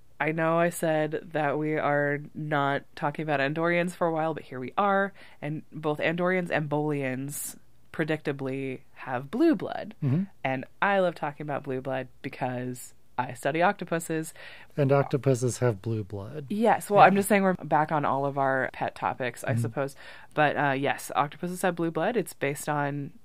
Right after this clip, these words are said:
Speaker 1: uh, there's a lot of mollusks and stuff. There's a lot of different invertebrate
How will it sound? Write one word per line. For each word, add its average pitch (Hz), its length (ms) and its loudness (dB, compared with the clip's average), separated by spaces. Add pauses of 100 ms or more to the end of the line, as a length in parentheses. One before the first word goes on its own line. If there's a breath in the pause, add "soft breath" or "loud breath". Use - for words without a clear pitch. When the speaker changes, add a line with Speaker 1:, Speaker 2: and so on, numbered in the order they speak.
Speaker 1:
uh, 151 120 -4
there's 143 200 -2
a - 40 -4
lot 131 160 -2
of 127 60 -6
mollusks 127 720 -8
and 131 180 -6
stuff. - 260 -8
There's 131 160 -12
a - 20 -10
lot 127 100 -2
of 123 120 -6 (580)
different 127 280 -6
invertebrate 127 560 -6